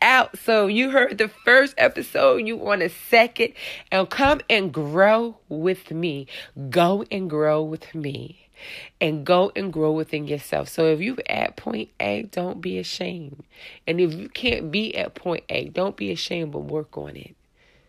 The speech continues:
Work on it. I know. I know it's hard, but you can work on it. And if you need resources, come holler at your girl. Email me and we can, we can find resources for you. All right, y'all. Thank you for joining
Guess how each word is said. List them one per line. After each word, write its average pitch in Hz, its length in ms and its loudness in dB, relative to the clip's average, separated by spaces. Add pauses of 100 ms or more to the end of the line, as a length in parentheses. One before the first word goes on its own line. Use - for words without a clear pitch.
(320)
Work - 320 -12
on 76 120 -10
it. - 240 -18
I 160 160 -8
know. 180 380 -2
I 165 140 -4
know 190 260 2
it's 202 140 -2
hard, 185 300 -4
but - 220 -10
you 175 60 -6
can 170 200 -16
work 165 300 -10
on - 140 -16
it. - 160 -16 (520)
And 160 120 0
if 160 100 4
you 180 180 -2
need 196 220 -2
resources, 175 600 -6 (280)
come 226 180 0
holler 220 320 4
at 180 240 4
your 175 80 0
girl. 160 420 2 (320)
Email 185 420 2
me 165 240 0
and 151 140 0
we 156 120 -6
can, 143 320 -6 (1500)
we 190 140 -2
can 151 140 -4
find 156 380 0
resources 147 680 -6
for - 140 -8
you. 135 360 -8 (1200)
All 180 180 6
right, 202 220 6
y'all. 220 280 8
Thank 190 260 2
you 202 80 -4
for 196 140 -4
joining 202 680 -2